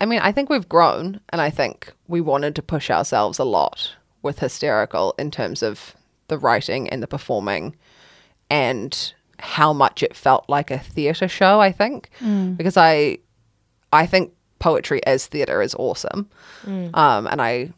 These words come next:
Speaker 1: love the things that you can do with that. And so we had a lot of conversations about that. And I think basically, like Carrie said,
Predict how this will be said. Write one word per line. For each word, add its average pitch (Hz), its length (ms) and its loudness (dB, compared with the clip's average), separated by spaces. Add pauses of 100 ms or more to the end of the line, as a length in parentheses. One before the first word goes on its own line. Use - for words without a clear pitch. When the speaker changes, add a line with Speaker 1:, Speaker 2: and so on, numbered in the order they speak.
(200)
Speaker 1:
love 120 420 0
the - 100 -12
things 117 240 -8
that - 100 -10
you 151 100 -8
can 143 160 -6
do 123 140 -4
with 143 180 -6
that. - 300 -4
And 151 100 -8
so 113 380 -4
we 156 120 -6
had 156 100 -6
a 139 40 -4
lot 120 140 -2
of 123 80 -8
conversations 117 640 -6
about 98 340 -2 (480)
that. 208 440 2 (100)
And 185 100 2
I 175 60 2
think 170 340 -2 (220)
basically, 180 400 2
like 143 200 2
Carrie 139 200 0
said, 139 280 0